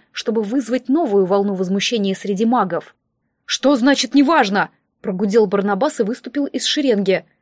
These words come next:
на глазах раздуваясь в плечах и увеличиваясь в размерах.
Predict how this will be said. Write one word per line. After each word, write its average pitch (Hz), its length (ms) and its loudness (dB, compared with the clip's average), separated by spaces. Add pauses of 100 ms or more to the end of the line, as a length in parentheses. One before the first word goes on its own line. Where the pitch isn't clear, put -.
(200)
на 196 140 -2
глазах 196 540 -2
раздуваясь 202 760 0
в - 40 -20
плечах 202 580 -2
и 240 100 -6
увеличиваясь 262 680 -2
в 247 40 -2
размерах. 220 560 0